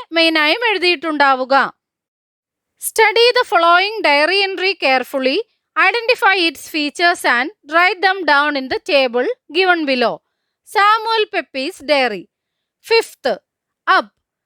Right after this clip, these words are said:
it being very cold and great snow. To the office, and there all the morning. At noon, dined at home. Troubled at my wife's being simply angry with Jane,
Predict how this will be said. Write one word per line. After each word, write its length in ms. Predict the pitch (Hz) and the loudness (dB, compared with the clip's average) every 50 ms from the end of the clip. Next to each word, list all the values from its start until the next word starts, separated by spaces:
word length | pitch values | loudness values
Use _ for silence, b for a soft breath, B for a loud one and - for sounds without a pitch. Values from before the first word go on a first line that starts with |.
| _ _ _ _ _ _ _ _ _ | _ _ _ _ _ _ _ _ _
it 300 | 339 466 508 - 427 349 | -2 -2 -2 -2 -2 0
being 420 | 339 381 359 320 311 311 349 415 294 | 0 2 2 4 2 0 0 -2 0
very 340 | 302 294 302 302 359 415 - - | 0 0 2 2 2 0 0 -2
cold 340 | - 320 294 302 311 311 294 | 0 2 4 4 4 4 2
and 220 | 294 262 262 302 453 - _ _ _ 214 | 2 0 0 -2 -6 -12 _ _ _ -8
great 360 | 226 277 311 330 349 359 330 | -2 0 2 2 2 -2 -4
snow. 420 | - - 330 294 269 226 - - _ _ _ _ _ _ _ _ _ _ _ _ _ _ _ - | -8 -8 -4 -4 -4 -4 -4 -8 _ _ _ _ _ _ _ _ _ _ _ _ _ _ _ -4
To 100 | 440 453 | -2 0
the 120 | - 427 - | 0 2 4
office, 680 | 370 370 349 - - 311 277 269 302 453 - - - _ _ _ _ _ | 4 4 4 2 2 2 2 2 2 0 -4 -8 -18 _ _ _ _ _
and 300 | - 269 269 277 285 277 | -4 -4 -4 -2 -4 -2
there 260 | 302 370 453 494 494 - - | -2 0 0 0 0 -2 0
all 260 | 294 320 330 330 320 | 2 2 2 2 2
the 120 | 302 294 | 0 0
morning. 500 | 277 262 254 247 233 226 226 208 185 190 _ _ _ _ _ _ _ _ | 0 0 0 0 0 -2 -6 -8 -10 -16 _ _ _ _ _ _ _ _
At 120 | 330 370 - _ - | -8 -8 -6 _ -6
noon, 300 | 440 466 427 339 320 359 508 - _ _ 247 | -2 0 2 2 2 2 -2 -10 _ _ -4
dined 360 | 233 294 302 330 359 415 403 | 0 0 2 2 2 0 0
at 160 | 403 294 269 | -4 -4 -4
home. 340 | - 277 277 254 214 180 196 _ _ _ _ _ _ _ _ _ _ _ _ | -6 -4 -2 -2 -2 -6 -8 _ _ _ _ _ _ _ _ _ _ _ _
Troubled 400 | - 427 403 403 453 494 466 440 453 | 0 0 0 2 4 2 4 4 2
at 100 | 392 302 | 0 0
my 260 | 320 311 294 277 277 | 0 0 0 0 0
wife's 420 | 254 269 277 277 311 453 440 - 277 | 2 2 2 2 2 0 -2 -6 -8
being 340 | 254 302 302 311 320 339 | -6 -4 -4 -2 -4 -4
simply 560 | 349 - - 294 269 277 269 302 349 427 392 - | -6 -6 -8 -8 -6 -6 -4 -2 -2 -2 -2 -2
angry 420 | - 262 262 269 269 277 330 339 330 | -2 -2 -2 -2 -2 -2 0 0 0
with 260 | 285 302 262 233 214 | -2 -4 -8 -8 -2
Jane, 420 | 220 254 254 240 226 208 190 180 | 0 0 0 0 -2 -6 -12 -14